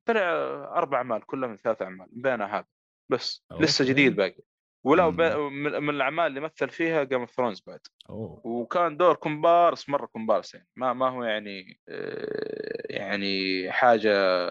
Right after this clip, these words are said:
Speaker 1: أساسية وشيء. ولكن يا أخي في Stranger Things من أول ما يطلع في الموسم الأخير هذا، ال-، الرابع يعني، وهو ما له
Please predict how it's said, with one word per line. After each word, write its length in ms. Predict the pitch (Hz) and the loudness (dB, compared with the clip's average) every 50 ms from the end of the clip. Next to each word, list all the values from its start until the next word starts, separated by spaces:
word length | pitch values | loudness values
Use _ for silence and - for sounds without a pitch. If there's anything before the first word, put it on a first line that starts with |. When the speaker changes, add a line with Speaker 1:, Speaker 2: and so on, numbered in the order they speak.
| - - - - - - - - - | -2 -2 -2 -4 -4 -6 -6 -6 -6
Speaker 1:
أساسية 440 | - - - 107 104 - - 110 104 | -4 0 0 0 0 0 0 2 2
وشيء. 320 | 98 90 - - 87 - _ - - | 0 0 -4 -6 -8 -10 _ -20 -8
ولكن 640 | - 120 131 156 180 196 190 - - - 190 208 | -2 0 4 6 6 6 4 4 0 -4 -4 0
يا 140 | 117 135 143 | 2 2 2
أخي 160 | 127 - - | 2 0 -6
في 100 | - - | -8 -6
Stranger 340 | - - - 139 143 127 110 | -4 2 2 4 4 4 2
Things 340 | - - 135 131 120 104 - - | 0 0 0 0 0 -4 -8 -8
من 300 | 113 127 131 123 - - | -6 -4 -4 -2 2 2
أول 260 | 131 135 127 120 117 | 4 4 4 2 2
ما 140 | 120 123 127 | 4 4 4
يطلع 200 | 127 - 120 110 | 2 2 -2 -2
في 60 | - | -2
الموسم 340 | 123 127 127 120 - - 110 | -4 -6 -6 -6 -6 -6 -6
الأخير 420 | 110 - - 123 113 113 113 120 | -6 -2 0 0 2 4 4 4
هذا، 200 | 123 135 139 147 - _ _ _ _ _ _ - 104 | 4 4 2 0 -4 _ _ _ _ _ _ -10 -2
ال-، 120 | 104 104 | 0 0
الرابع 340 | 107 107 123 127 127 120 110 | 2 4 6 4 4 4 0
يعني، 380 | 107 117 135 147 160 143 - _ - | -2 -2 -4 -6 -10 -14 -16 _ -6
وهو 320 | 120 120 127 131 131 117 | -4 0 0 0 0 0
ما 200 | 113 123 131 127 | 0 0 0 0
له 140 | 113 113 | 0 -2